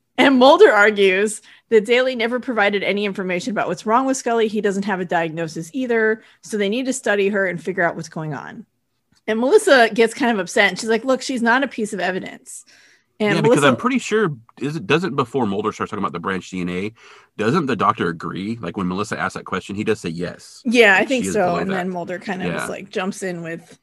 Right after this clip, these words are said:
Speaker 1: "We should do this, this, and this instead."
Speaker 2: Yeah.
Speaker 1: And Melissa's like, "Look, I love my sister,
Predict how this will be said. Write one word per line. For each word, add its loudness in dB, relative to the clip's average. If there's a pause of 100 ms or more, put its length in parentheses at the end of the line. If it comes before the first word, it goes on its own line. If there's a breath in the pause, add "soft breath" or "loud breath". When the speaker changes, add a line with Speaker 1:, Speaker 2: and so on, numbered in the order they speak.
(120)
Speaker 1:
"We 0
should -6
do 0
this, 0
this, -2
and -2
this 0
instead." -4 (500 soft breath)
Speaker 2:
Yeah. -16
Speaker 1:
And 2
Melissa's 0
like, 2
"Look, 2
I 4
love 4
my 0
sister, -2